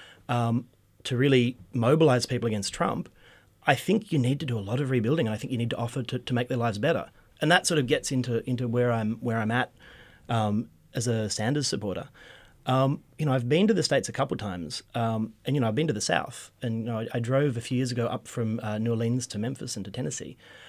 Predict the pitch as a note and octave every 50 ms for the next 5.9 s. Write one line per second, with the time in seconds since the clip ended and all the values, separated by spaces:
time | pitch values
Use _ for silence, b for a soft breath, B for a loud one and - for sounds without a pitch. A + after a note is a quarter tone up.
0 | B B B A2+ A#2 - - B2 B2 A#2+ A#2+ - - E3+ F3 - D3 G#2+ B2 -
1 | - A#2+ A2 - B2 A#2+ A#2 - G#2+ G2+ - - G2 - - C#3 - - - F2
2 | A#2+ - - - - - _ _ - A#2 - - - - - - - A#2 A2 -
3 | C3+ D3 C#3+ G2 G2 G#2+ A2+ A#2 B2+ B2 A#2+ C3 C3+ C#3+ C#3 C#3+ A#2+ A2+ A2 -
4 | - B2+ C#3+ C#3+ C3+ C#3+ - - - B2 A#2 A2+ A#2 A#2 A2+ A2+ G#2+ G#2 G2 G#2+
5 | G#2+ G#2+ G2 G#2+ G2+ F#2+ G#2+ G#2+ A2+ A#2 A#2 - - A#2+ A2+ A#2 A2+ -